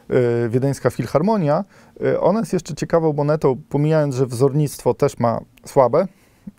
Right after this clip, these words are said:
y, bo, bo stempel jest bardzo prosty,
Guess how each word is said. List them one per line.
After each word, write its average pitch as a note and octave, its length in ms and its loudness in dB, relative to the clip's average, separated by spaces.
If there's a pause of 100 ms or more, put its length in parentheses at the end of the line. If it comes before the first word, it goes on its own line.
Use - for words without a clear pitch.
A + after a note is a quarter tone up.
y, C3 40 -8 (1080)
bo, A#2+ 640 0
bo B2+ 120 0
stempel B2+ 320 0
jest A#2+ 160 0
bardzo B2 280 0
prosty, C3 460 -2